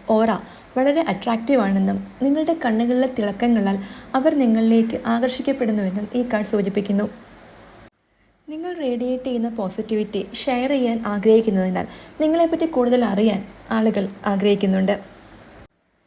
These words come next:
പുതിയതും പോസിറ്റീവുമായ എന്തെങ്കിലും ആരംഭിക്കുന്നുവെന്ന് ഈ കാർഡ് സൂചിപ്പിക്കുന്നു. അതൊരു ക്രിയേറ്റീവ് ആയിട്ടുള്ള ഓപ്പർച്യൂണിറ്റി ആയേക്കാം. ഈ കാർഡ് വളരെ ജെന്റിലും ഹോപ്പ്ഫുള്ളുമായ ഒരു എനർജിയെ സൂചിപ്പിക്കുന്നു.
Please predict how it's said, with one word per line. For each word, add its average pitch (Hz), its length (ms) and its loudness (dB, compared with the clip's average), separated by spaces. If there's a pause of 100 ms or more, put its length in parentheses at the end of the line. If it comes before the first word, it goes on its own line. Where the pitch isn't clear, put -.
(400)
പുതിയതും 240 440 -4 (160)
പോസിറ്റീവുമായ 320 640 -2 (120)
എന്തെങ്കിലും 233 440 2 (140)
ആരംഭിക്കുന്നുവെന്ന് 262 840 0 (140)
ഈ 247 40 0 (100)
കാർഡ് 214 220 0
സൂചിപ്പിക്കുന്നു. 208 560 0 (1000)
അതൊരു 254 280 -4 (100)
ക്രിയേറ്റീവ് 311 480 -4
ആയിട്ടുള്ള 226 300 -2 (160)
ഓപ്പർച്യൂണിറ്റി 233 560 0
ആയേക്കാം. 208 320 -2 (1200)
ഈ - 20 -6 (140)
കാർഡ് 214 220 -6 (100)
വളരെ 294 220 -6 (140)
ജെന്റിലും 220 500 -2 (260)
ഹോപ്പ്ഫുള്ളുമായ 277 680 -2 (180)
ഒരു 220 120 0
എനർജിയെ 220 360 0 (140)
സൂചിപ്പിക്കുന്നു. 202 560 0